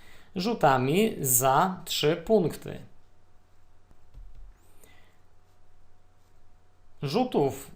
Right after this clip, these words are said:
za trzy punkty było cztery sztuki. Cztery razy trzy to dwanaście punktów. Zaznaczamy prawdę.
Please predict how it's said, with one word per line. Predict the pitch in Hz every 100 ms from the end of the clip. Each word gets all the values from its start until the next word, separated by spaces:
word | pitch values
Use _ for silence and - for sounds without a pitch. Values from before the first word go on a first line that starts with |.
| -
za | 147 151
trzy | 151 247
punkty | 247 196 143 - 143 170 226
było | 139 165 180 151
cztery | - - 165 135 131
sztuki. | - 147 123 - 147 208 285 - - -
Cztery | - - 202 175 156
razy | 147 131 127
trzy | 127 - 190 208 220 - - -
to | 262
dwanaście | 196 185 147 131 127 - 165
punktów. | - 180 143 - - - - - -
Zaznaczamy | 185 175 151 135 127
prawdę. | - 165 180 190 208